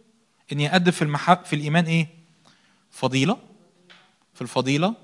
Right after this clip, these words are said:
معرفة، في المعرفة تعفف، في التعفف صبر، في الصبر تقوى، في التقوى مودة أخوية، مودة والأخوية إيه؟ محبة.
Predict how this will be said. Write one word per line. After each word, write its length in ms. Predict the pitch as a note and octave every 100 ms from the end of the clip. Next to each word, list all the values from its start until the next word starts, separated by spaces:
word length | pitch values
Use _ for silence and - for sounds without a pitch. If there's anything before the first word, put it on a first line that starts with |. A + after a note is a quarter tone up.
| - _ _ -
معرفة، 440 | A2+ A2+ B2+ - F#3+
في 160 | -
المعرفة 460 | A#2+ A#2+ A#2 B2+ A#2
تعفف، 640 | - A#2+ - - G#3+ - _ - -
في 80 |
التعفف 480 | - A#2 A#2 - A#2
صبر، 380 | - E3 G#3+ - _ -
في 60 |
الصبر 380 | - - A#2+ A#2+
تقوى، 420 | - D3 - A3
في 80 | -
التقوى 320 | - C3+ B2
مودة 280 | B2 B2+ A#2+
أخوية، 480 | - B2+ C#3 E3 G#3 - - -
مودة 200 | B2 B2+
والأخوية 440 | A#2 A#2 B2+ C3
إيه؟ 240 | A#2+ B2 A#2+ _ _ _ _ _ -
محبة. 520 | A#2+ - A#2+ A#2 A#2